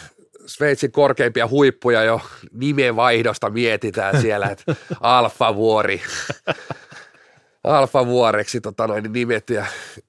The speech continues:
Galenissa, Jean Galenissa on varmasti jo, tota noin, ö, veteläiset Russian pääkatu vaihtaneet nime-, nimeään.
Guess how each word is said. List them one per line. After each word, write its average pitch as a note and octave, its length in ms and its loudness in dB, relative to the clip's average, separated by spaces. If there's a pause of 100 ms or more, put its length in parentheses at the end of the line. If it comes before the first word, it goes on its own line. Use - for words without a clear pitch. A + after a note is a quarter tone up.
(180)
Galenissa, A#2 680 0 (120)
Jean A#2+ 180 0
Galenissa B2 600 0
on G#2+ 100 -2
varmasti A#2 380 -2
jo, A2+ 160 2
tota A2 260 -4
noin, G#2 260 -4 (920)
ö, A2 300 -4 (480)
veteläiset C#3 680 2
Russian C3+ 540 2 (1600)
pääkatu A#2+ 540 0 (100)
vaihtaneet A2 460 -4
nime-, B2+ 260 -4 (280)
nimeään. A#2+ 500 0